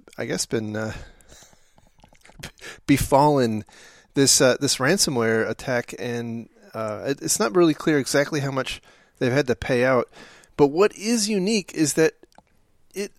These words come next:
is a, it's something that has to be manually run by the attackers. And, and so the way this is getting in is apparently the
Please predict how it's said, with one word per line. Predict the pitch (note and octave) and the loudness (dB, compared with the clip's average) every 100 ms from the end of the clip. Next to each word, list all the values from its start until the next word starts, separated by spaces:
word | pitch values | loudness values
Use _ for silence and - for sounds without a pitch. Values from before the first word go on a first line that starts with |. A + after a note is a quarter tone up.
| _ - | _ -6
is | F#3+ F#3+ - | -2 0 0
a, | E3+ F3+ F3+ - - | -2 -2 -2 -8 -8
it's | D3+ | -4
something | - A3+ C4 | -2 -2 -2
that | F#3 | 0
has | G3 - | 0 0
to | |
be | E3+ | -4
manually | A#2+ A#2+ C#3+ E3+ D#3+ | -2 -4 -2 0 0
run | C3 A#2 C#3+ D3+ | -2 -2 -2 -2
by | A#2+ A#2+ | -4 -2
the | A2 | -4
attackers. | F#2 - C3 - - - - _ _ _ _ _ _ _ _ _ _ _ _ _ - _ - | -6 -6 -8 -6 -12 -12 -14 _ _ _ _ _ _ _ _ _ _ _ _ _ -20 _ -4
And, | D3+ D3+ | -2 0
and | D#3+ D3 | -2 2
so | F3+ E3 D3+ | 6 6 4
the | C#3+ C#3 | 0 -2
way | C#3+ E3 G3 | 4 4 4
this | G3+ - | 0 0
is | C3+ - | -2 -2
getting | - E3 D3 A2+ | -4 -4 -4 -4
in | D#3+ G3 | -6 -4
is | A#2+ G#2+ | -6 -8
apparently | - - F3 B3 - B2 B2+ A#2 _ _ _ _ _ _ | -10 -6 -4 -4 -4 -4 -4 -8 _ _ _ _ _ _
the | D#3 C3+ B2+ C3 C#3 C3+ | -16 -16 -10 -6 -4 -4